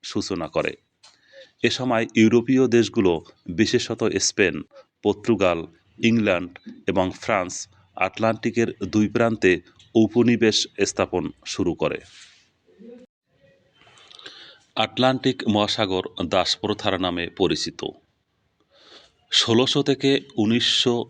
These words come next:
শতকের মধ্যে মিলিয়ন মিলিয়ন আফ্রিকানকে আটলান্টিক পাড়ি দিয়ে আমেরিকায় নিয়ে আসা হয়। এই দাসপ্রথা কৃষি, শিল্প এবং অর্থনীতিতে গভীর প্রভাব ফেলে।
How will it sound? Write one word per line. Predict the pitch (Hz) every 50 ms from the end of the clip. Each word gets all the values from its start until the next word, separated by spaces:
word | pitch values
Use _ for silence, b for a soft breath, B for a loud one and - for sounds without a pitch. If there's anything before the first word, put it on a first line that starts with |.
| _ _ _ -
শতকের | - - 101 98 - 110 104 - 107 107 - - - 92
মধ্যে | 98 101 98 80 - 92 85 78 B B B B B B B B _ _ _ _ _ _ _ _ _ _ _ -
মিলিয়ন | 113 104 107 113 113 123 131 131 131 131 131
মিলিয়ন | 113 113 110 110 110 107 107 107 104 - - -
আফ্রিকানকে | 95 90 - - 101 92 104 113 110 110 - - 85 82 - B B B B B _
আটলান্টিক | 98 98 - 101 107 110 113 110 - - 113 110 - -
পাড়ি | - 92 90 95 101
দিয়ে | 90 104 95 85 82 76 B B B B B B
আমেরিকায় | - 95 95 98 98 104 101 - 104 98 101 - 92
নিয়ে | 87 90 90 85 82
আসা | 76 71 - - 78
হয়। | - - 69 - - - _ _ _ B B B B B B B B B B B B B B B B B _ _ _
এই | 117 104 101 98 98 - 101 95
দাসপ্রথা | 95 98 90 - - - - 107 107 - 107 104 104 101 B B B B _ _ _
কৃষি, | - 113 120 120 - - 131 127 127 - - - -
শিল্প | - - - 117 110 107 - 120 123 123 120 120
এবং | - 107 98 98 95 98 - - _ _ _
অর্থনীতিতে | - 95 95 - - - 110 113 120 117 123 113 - 92 78 73 B B B B - 95
গভীর | 87 104 113 104 101 110 117 113 110 107
প্রভাব | 98 90 76 82 85 82 - -
ফেলে। | - 78 71 -